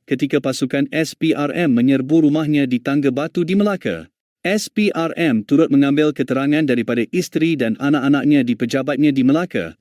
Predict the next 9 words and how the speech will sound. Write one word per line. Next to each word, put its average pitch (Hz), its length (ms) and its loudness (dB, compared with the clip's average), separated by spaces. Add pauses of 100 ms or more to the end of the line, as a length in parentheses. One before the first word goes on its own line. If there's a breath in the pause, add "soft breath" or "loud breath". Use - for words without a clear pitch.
(180)
dan 156 240 0
mereka 156 240 0
dibebaskan 139 720 -2
kira-kira 151 400 0
pada 127 240 -4
pukul 147 400 0
sembilan 151 480 0
malam 160 240 0
semalam. 123 560 -4